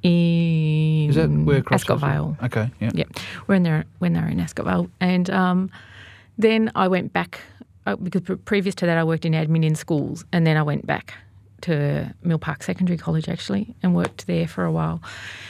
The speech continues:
Speaker 1: And Jason had also left w-, his work at Crossroads and gone into computing, and we just came to a, a kind of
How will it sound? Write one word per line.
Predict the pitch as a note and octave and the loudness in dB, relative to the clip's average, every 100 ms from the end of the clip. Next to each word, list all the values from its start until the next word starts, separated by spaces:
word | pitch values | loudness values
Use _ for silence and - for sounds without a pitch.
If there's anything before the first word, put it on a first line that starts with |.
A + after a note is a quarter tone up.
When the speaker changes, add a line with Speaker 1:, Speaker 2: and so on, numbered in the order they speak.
| - - - - | -18 -20 -20 -4
Speaker 1:
And | F#3+ F3+ F3+ F3+ - - | 2 4 4 2 -2 -2
Jason | E3+ D#3+ F3 | 0 0 0
had | D#3+ E3 | 2 2
also | D#3+ - - E3 | 0 0 0 0
left | D3+ - - | 0 -4 -10
w-, | - D#3 D#3 | -8 -8 -4
his | E3 | -4
work | D#3 D#3 E3 | -2 -2 -4
at | - | -6
Crossroads | E3+ E3 F3+ E3 E3+ | -6 -4 -2 -2 0
and | D#3+ | 0
gone | E3 D#3+ | 2 2
into | E3 E3 E3 E3 | 2 0 -4 -2
computing, | E3 D#3 E3+ D#3+ E3 | -2 0 0 0 2
and | F3 | 2
we | A3 | 0
just | C4 - | -4 -2
came | G3 F3+ | -2 0
to | F3 D#3 | 0 0
a, | D#3 - - | -2 -2 -6
a | - | -6
kind | - G3+ | -6 -4
of | - E3 | -4 -10